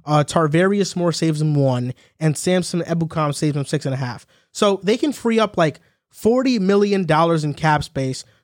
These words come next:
to re-sign who they want and also get a big-time guy. Now, I tweeted this today, and I'm under the assumption that the forty-niners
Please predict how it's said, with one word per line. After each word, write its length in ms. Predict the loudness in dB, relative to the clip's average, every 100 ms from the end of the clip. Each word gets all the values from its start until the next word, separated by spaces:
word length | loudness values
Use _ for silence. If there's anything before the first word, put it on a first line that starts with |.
| -4
to 120 | -2
re-sign 500 | 0 -2 -2 -2 0
who 140 | 0
they 140 | 2 0
want 440 | 0 -2 -4 -8 -16 _ _
and 300 | -2 2 2 2
also 680 | 2 2 2 2 2 0 -4 _ -10
get 160 | -2 0
a 60 |
big-time 500 | 2 -2 -2 -6 -6
guy. 320 | -4 -6 -10 -18 _ _
Now, 340 | 0 0 0 -6 _ _
I 140 | -2 -2
tweeted 500 | -2 -2 0 0 0
this 380 | 0 0 -2 -10 _ _ _ _ _
today, 480 | 0 2 2 -2 -6 _ _ _ _ -2
and 540 | 2 4 2 0 -4 -14 _ _ _ _ _ _ _
I'm 300 | 0 2 2
under 260 | 0 0 0
the 140 | 0
assumption 540 | -2 -2 -4 -4 -4 -2
that 200 | -2 -4
the 60 |
forty-niners 920 | -6 0 0 2 2 2 2 -2 -6